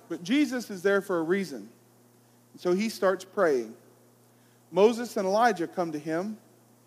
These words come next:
and they have a conversation. I wish I knew what that conversation was.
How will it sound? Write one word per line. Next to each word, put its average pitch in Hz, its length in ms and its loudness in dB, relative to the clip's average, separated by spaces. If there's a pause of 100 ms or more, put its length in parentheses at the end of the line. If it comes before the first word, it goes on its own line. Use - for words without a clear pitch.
(340)
and 170 100 -6
they 175 40 0
have 190 180 4
a 170 40 -8
conversation. 196 760 0 (2750)
I - 20 -4
wish 220 180 0
I 190 80 4
knew 202 160 0
what 190 100 2
that 175 180 4
conversation 170 600 -2
was. 147 440 -4